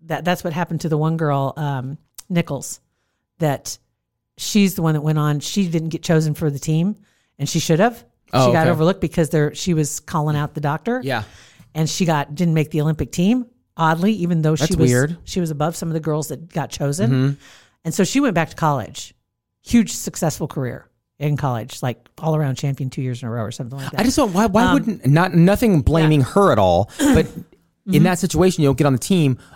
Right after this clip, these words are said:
Speaker 2: I would think you would s-, still wanna kinda press forward. Like, "Listen, this is still going on over here. Like this,
Speaker 1: Yeah.
Speaker 2: this is, this doctor's doing these, whether it's her or the parents or whatever." The fact
Speaker 1: I
Speaker 2: that
Speaker 1: think
Speaker 2: it
Speaker 1: they
Speaker 2: continued to go for a, a few more
Speaker 1: Yeah.
Speaker 2: years after that.
Speaker 1: Yeah. I think they did.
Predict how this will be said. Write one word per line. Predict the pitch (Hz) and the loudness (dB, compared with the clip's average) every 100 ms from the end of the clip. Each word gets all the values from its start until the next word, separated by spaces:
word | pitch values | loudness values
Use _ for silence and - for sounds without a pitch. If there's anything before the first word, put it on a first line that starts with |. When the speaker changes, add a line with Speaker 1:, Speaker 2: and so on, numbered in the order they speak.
| - | -2
Speaker 2:
I | 156 | 2
would | 185 131 | 2 -2
think | - 143 123 | -8 -6 -4
you | |
would | 110 | -4
s-, | - - _ | -4 -10 _
still | - - 147 | -10 0 2
wanna | 131 | 2
kinda | 123 123 | 0 -2
press | - 123 | 0 0
forward. | - 131 135 107 | 0 2 2 2
Like, | 107 110 | -2 0
"Listen, | 143 165 110 | -4 0 0
this | 131 226 | 0 -2
is | |
still | - - | -2 0
going | 127 117 101 | 2 2 2
on | 139 117 | 2 0
over | 90 | -4
here. | 87 82 - | -6 -6 -4
Like | 98 - | -4 -2
this, | 160 - - - | -4 -4 -14 -6
Speaker 1:
Yeah. | 147 | -2
Speaker 2:
this | 156 196 - | 2 2 2
is, | 156 - | 0 0
this | - 151 | -4 -2
doctor's | 151 147 170 131 | 2 0 2 2
doing | 113 127 | 4 4
these, | 117 110 107 _ _ - | 4 2 -2 _ _ -8
whether | - 135 123 | -2 2 2
it's | 117 | 0
her | 196 214 202 | 2 4 4
or | |
the | 117 | 2
parents | - 190 202 202 196 | 0 0 2 2 0
or | 117 113 - - - | 0 0 -2 -18 -4
whatever." | 113 151 175 214 127 95 - _ _ - | 2 4 4 4 4 2 -2 _ _ -8
The | 123 | -2
fact | 180 - | 0 2
Speaker 1:
I | |
Speaker 2:
that | 285 | 0
Speaker 1:
think | - | 0
Speaker 2:
it | 262 | 0
Speaker 1:
they | |
Speaker 2:
continued | 180 - 170 156 | 0 2 2 4
to | 139 | 4
go | 151 151 | 4 2
for | 143 123 107 | 4 4 4
a, | 98 | 2
a | |
few | 135 160 | 2 2
more | 143 131 | 4 4
Speaker 1:
Yeah. | |
Speaker 2:
years | 147 135 | 4 4
after | 135 - 92 | 2 2 0
that. | 73 69 | 0 -2
Speaker 1:
Yeah. | 156 - _ - | -8 -16 _ -8
I | 185 | -4
think | 185 262 262 | 0 -2 0
they | 180 170 | 0 0
did. | 143 143 151 190 | 2 2 2 -2